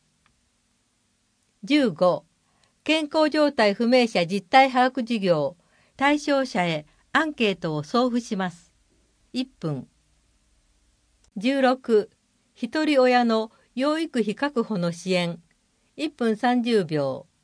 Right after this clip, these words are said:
十七、パブリックコメントを募集します。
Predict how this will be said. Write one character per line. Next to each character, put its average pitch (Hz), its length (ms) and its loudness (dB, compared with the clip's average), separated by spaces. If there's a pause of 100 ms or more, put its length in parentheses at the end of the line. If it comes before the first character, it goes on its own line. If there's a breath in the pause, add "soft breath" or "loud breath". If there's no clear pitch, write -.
(1500)
十 277 300 -2
七、 233 400 -2 (560)
パ 247 140 2
ブ 285 100 -2
リ 311 140 -2
ッ - 40 -20
ク 302 140 -8
コ 320 100 -4
メ 277 160 0
ン 247 80 0
ト 196 200 2
を 165 40 2
募 175 120 0
集 226 220 0
し 220 140 -10
ま 196 200 -4
す。 - 180 -20